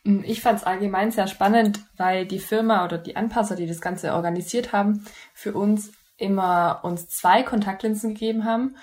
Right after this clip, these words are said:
und eine hat für unsere Augen ziemlich gut gepasst oder zumindest nach den Werten, ähm, und die andere haben sie absichtlich sabotiert. Das heißt, sie haben eben einen, den Radius größer gemacht oder den Durchmesser größer gemacht, sodass wir eben auch sehen,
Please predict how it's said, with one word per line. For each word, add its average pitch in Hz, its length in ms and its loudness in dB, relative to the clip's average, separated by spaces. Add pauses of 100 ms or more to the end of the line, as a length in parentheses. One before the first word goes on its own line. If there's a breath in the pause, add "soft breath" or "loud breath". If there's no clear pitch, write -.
(220 loud breath)
und 190 160 -4
eine 226 480 4
hat - 360 -2
für - 200 -6
unsere 208 400 2
Augen 202 320 2
ziemlich 185 320 0
gut 254 160 -4
gepasst 277 360 0
oder 170 160 -4
zumindest 170 460 -4
nach 160 160 2
den 160 220 -2
Werten, 226 420 0 (540 loud breath)
ähm, 180 280 -2
und 190 160 -2
die - 120 -2
andere 202 680 4
haben 196 240 0
sie - 240 -6
absichtlich 202 920 -4
sabotiert. 190 920 -2
Das 180 200 -8
heißt, 185 440 -2
sie 185 140 -4
haben 185 200 0
eben 180 360 -2 (400 loud breath)
einen, 185 320 -2
den 196 100 0
Radius 220 500 2
größer 220 360 0
gemacht 208 420 2
oder 185 160 -2
den 185 180 -6
Durchmesser 208 460 0
größer 208 340 -4
gemacht, 202 380 -2
sodass 175 340 -2
wir 220 240 4
eben 202 220 2
auch 170 200 0
sehen, 226 420 0